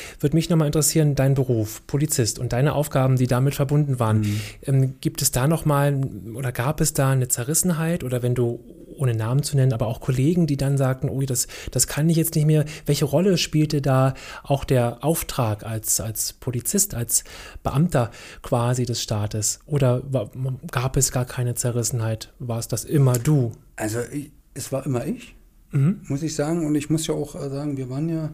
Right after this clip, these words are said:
Speaker 2: mit unserem, wir hatten ja einen Großteil einen politischen Auftrag gehabt mit unserer Arbeit. Nämlich genau an diesen markanten, weltweit bekannten Punkten wie Brandenburger Tor, ähm,
Speaker 1: Auf dem Alex.
Speaker 2: äh, am Alex, äh, Weltzeituhr, äh, was auch immer, Fernsehturm,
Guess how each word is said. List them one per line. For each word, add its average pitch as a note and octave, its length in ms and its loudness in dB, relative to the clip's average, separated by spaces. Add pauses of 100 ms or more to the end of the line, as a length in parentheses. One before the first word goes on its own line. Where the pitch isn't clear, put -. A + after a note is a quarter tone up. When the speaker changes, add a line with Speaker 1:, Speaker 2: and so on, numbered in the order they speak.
(760)
Speaker 2:
mit D3 180 -8
unserem, C#3+ 440 -2
wir A2 80 -2
hatten C3+ 180 -4
ja C3 60 -2
einen B2 80 -6
Großteil C3 360 -4
einen A#2 140 -2
politischen B2 380 -6
Auftrag - 400 -10
gehabt F#2+ 180 -12
mit A2 100 -12
unserer G#2+ 300 -10
Arbeit. C#3 340 -8 (300)
Nämlich D3+ 600 2
genau D3 420 2
an D3 100 2
diesen C#3 240 4
markanten, E3 760 0 (440)
weltweit D#3+ 420 0
bekannten D3+ 460 -4
Punkten D#3 360 -2
wie C#3+ 60 2
Brandenburger C#3 540 -4
Tor, C#3+ 600 -6
ähm, C3+ 280 -8
Speaker 1:
Auf C3+ 80 -4
dem C#3 100 -2
Alex. C3+ 640 0
Speaker 2:
äh, - 20 -8
am C3+ 180 -8
Alex, D3+ 460 -4
äh, C3+ 160 -10
Weltzeituhr, D3 920 -4
äh, C#3+ 180 -12
was C#3 180 -14
auch D3+ 60 -10
immer, C#3 160 -4
Fernsehturm, D3+ 720 -2